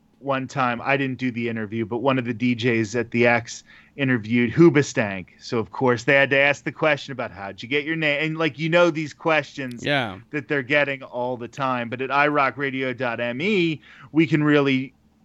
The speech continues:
Speaker 1: discuss, like, we can just sit down and be like, "All right, let's, let's talk about what's going on here," because the world's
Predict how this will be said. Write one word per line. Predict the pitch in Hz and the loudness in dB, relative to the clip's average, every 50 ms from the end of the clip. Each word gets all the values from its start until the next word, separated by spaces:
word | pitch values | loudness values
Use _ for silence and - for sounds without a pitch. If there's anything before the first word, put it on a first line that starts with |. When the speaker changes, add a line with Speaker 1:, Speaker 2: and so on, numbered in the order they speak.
| _ _ - | _ _ -8
Speaker 1:
discuss, | 143 147 - - - - - 147 135 127 120 - - | -8 -8 -6 -8 -6 0 2 4 4 4 2 -2 -4
like, | 139 123 120 113 117 | -2 -2 -2 -2 -4
we | 160 151 | -4 -4
can | 147 151 | -2 -2
just | 139 135 123 - | -4 -4 -6 -4
sit | 156 143 147 | -8 -4 0
down | 151 143 135 127 127 | 0 2 2 2 0
and | 123 113 | -2 -4
be | 123 123 | -4 -4
like, | 120 117 117 113 _ - | -2 -2 -4 -4 _ -8
"All | - 156 151 135 | -2 0 2 2
right, | 123 110 98 92 - _ _ _ _ _ - | 2 0 -2 -8 -12 _ _ _ _ _ -6
let's, | 147 147 - - - - - _ _ _ _ _ _ - | -6 -6 -6 -6 -12 -14 -16 _ _ _ _ _ _ -2
let's | - 160 151 - - | 0 0 0 0 0
talk | - 170 151 143 - 143 | 2 4 4 4 2 0
about | 131 131 123 120 | 0 0 0 0
what's | 120 123 117 - | -2 -4 -6 -6
going | - 131 123 113 110 113 | -6 -4 -4 -2 -2 -2
on | 117 117 117 117 110 | -2 -2 -2 -4 -4
here," | 110 117 107 104 98 | -6 -6 -6 -6 -6
because | 98 110 - - 113 104 98 - | -8 -10 -8 -6 -8 -8 -6 -4
the | - 123 | -4 0
world's | 117 123 131 127 127 123 120 110 - - - | 2 4 6 6 6 6 4 2 -4 -14 -18